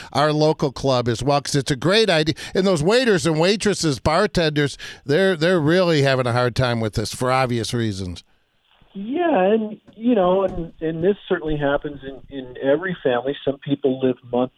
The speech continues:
Speaker 2: to month and week to week, and you need that paycheck coming in. So when, uh, Mark Ridley, the owner of the Comedy Castle, said, "Hey, will you and Tim come on and, you know, support our wait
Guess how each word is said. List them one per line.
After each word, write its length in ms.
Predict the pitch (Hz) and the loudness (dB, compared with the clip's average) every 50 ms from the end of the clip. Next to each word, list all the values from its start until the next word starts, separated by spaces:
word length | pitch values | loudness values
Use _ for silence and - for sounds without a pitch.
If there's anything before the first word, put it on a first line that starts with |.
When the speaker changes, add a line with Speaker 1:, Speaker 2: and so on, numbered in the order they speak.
| _ | _
Speaker 2:
to 80 | - 131 | -10 -8
month 380 | 117 110 110 117 135 175 185 - - | -6 -4 -2 -2 -2 -2 -4 -6 -6
and 300 | - 139 120 240 - - - _ _ - 240 240 | -4 -4 -4 -4 -8 -20 -20 _ _ -12 -4 0
week 180 | 262 285 - _ _ - | 0 0 0 _ _ -4
to 100 | - 123 - - | -4 -4 -2 0
week, 280 | - 139 175 185 - - | 2 2 2 0 -2 -2
and 140 | 139 127 | 0 2
you 80 | 123 120 | 2 4
need 240 | 120 127 131 135 127 | 4 4 2 2 2
that 240 | 131 123 120 - - | 0 0 -2 -2 -4
paycheck 440 | - 143 156 175 - - 147 127 - _ - | -2 -2 -2 -2 -2 -2 -4 -4 -4 _ -10
coming 220 | - 131 123 120 120 | -10 -10 -10 -10 -12
in. 160 | 120 117 113 - - - | -14 -14 -14 -16 -6 -2
So 260 | 135 131 131 127 123 - _ _ _ - - - - - _ _ | 0 2 2 2 0 -2 _ _ _ -20 -20 -20 -20 -20 _ _
when, 400 | - 139 135 135 131 131 131 131 | -6 -2 0 0 0 0 -2 -2
uh, 240 | 131 131 131 127 127 | -2 0 0 0 -2
Mark 320 | 127 135 143 151 156 - - | -2 0 0 0 0 0 -2
Ridley, 340 | 147 147 147 139 170 175 | -2 -2 -2 0 -2 0
the 120 | - 156 - | 0 0 -2
owner 320 | - 143 170 190 190 185 | -2 -2 -2 -2 0 0
of 60 | 175 165 | 0 -2
the 120 | 160 - - | -2 -4 -6
Comedy 320 | - 143 143 147 143 139 | -8 -6 -6 -6 -6 -6
Castle, 560 | - - 135 131 131 131 - - 143 143 143 - _ - - - | -4 -2 -2 0 -2 -2 -4 -6 -6 -6 -8 -10 _ -20 -16 -10
said, 160 | 147 135 127 | -8 -8 -8
"Hey, 320 | 135 135 147 151 147 147 147 | -8 -8 -10 -8 -6 -8 -8
will 220 | 143 131 131 127 | -8 -10 -10 -8
you 200 | 127 143 143 143 | -4 -2 0 0
and 160 | 127 127 127 - | -2 -2 -4 -4
Tim 220 | - 147 135 135 131 - | -2 -2 -2 -2 -4 -8
come 140 | - 135 123 | -8 -6 -4
on 300 | 120 123 127 127 127 127 | -4 -4 -4 -4 -6 -8
and, 180 | 120 117 117 - _ _ _ _ _ _ _ _ _ _ _ - | -10 -12 -14 -16 _ _ _ _ _ _ _ _ _ _ _ -20
you 60 | 117 - | -12 -8
know, 140 | 120 113 120 - - | -6 -6 -6 -6 -8
support 500 | 139 123 - - - 127 123 127 123 - _ _ _ _ | -10 -10 -8 -4 0 0 2 0 0 -4 _ _ _ _
our 240 | - 131 123 123 120 | -4 -2 -2 0 -2
wait 320 | 120 117 127 127 135 143 | -2 -2 -2 -2 -2 -4